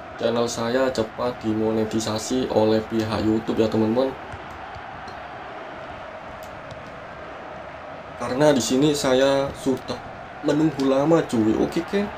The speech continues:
Ken, Ken, Ken, Ken, Ken. Wuh,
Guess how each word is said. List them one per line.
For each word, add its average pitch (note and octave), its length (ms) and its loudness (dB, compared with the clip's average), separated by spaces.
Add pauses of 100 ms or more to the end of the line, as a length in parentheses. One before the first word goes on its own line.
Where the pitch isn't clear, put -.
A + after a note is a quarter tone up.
(1040)
Ken, G3 320 0
Ken, G3+ 240 2
Ken, G#3 240 4
Ken, A3 240 0
Ken. A3 200 4 (1500)
Wuh, A#3 640 8